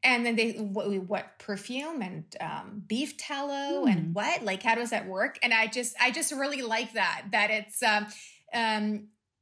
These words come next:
Speaker 1: you know, it doesn't care about our modern ideas of what a perfume is or what a perfume isn't. So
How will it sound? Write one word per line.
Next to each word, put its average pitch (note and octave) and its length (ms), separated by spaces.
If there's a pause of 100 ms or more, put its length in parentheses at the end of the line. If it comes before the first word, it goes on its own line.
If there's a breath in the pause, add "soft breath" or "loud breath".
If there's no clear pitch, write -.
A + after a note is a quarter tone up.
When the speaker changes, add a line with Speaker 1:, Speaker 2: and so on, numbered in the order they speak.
Speaker 1:
you C4+ 120
know, B3 80
it B3 120
doesn't C#4+ 340
care A3 440
about G3+ 340
our F#3 300
modern F#3 680
ideas F#3 600
of F#3 140
what G3 100
a - 60
perfume F#3 500
is G3 320
or F#3+ 140
what F#3+ 160
a F#3+ 80
perfume F#3+ 480
isn't. C4 440
So G#3 320